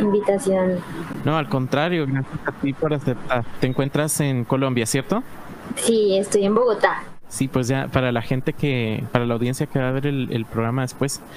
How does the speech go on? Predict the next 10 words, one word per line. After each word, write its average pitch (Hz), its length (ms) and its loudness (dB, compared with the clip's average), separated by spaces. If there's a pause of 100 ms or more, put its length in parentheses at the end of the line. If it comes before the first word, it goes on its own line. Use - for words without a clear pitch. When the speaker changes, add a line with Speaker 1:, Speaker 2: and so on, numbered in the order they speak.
(320)
Speaker 2:
estamos 135 500 0
grabando 131 460 0
en 139 80 0
un 135 240 0
viernes 123 580 0
por 120 220 -2
la 113 140 0
mañana, 110 600 -2 (220)
entonces 107 680 -2 (560)
para, 110 300 0